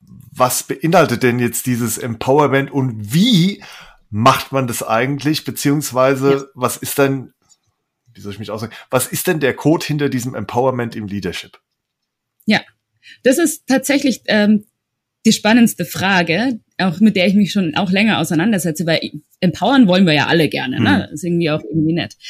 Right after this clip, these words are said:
Speaker 2: Äh, und viele behaupten auch, dass sie es tun, aber es dann, aber wie es wirklich geht, das wissen die wenigsten.
Speaker 1: Mhm.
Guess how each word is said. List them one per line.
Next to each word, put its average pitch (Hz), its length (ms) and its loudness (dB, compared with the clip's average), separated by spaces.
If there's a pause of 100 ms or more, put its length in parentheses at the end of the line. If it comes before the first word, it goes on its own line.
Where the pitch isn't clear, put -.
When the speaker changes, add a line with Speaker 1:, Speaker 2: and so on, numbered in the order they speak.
(260)
Speaker 2:
Äh, 180 200 -2 (120)
und 175 200 0 (200)
viele 185 220 2
behaupten 190 460 0
auch, 143 160 -2
dass 151 200 -6
sie 117 80 -10
es - 180 -12
tun, 208 420 0
aber 165 400 -2
es - 180 -6
dann, 156 280 0 (240)
aber 156 380 0
wie 254 160 6
es - 160 -6
wirklich 151 380 -4
geht, 202 280 -8
das 214 220 -10
wissen 151 240 -6
die 92 160 -10
wenigsten. 104 560 -8
Speaker 1:
Mhm. 101 300 0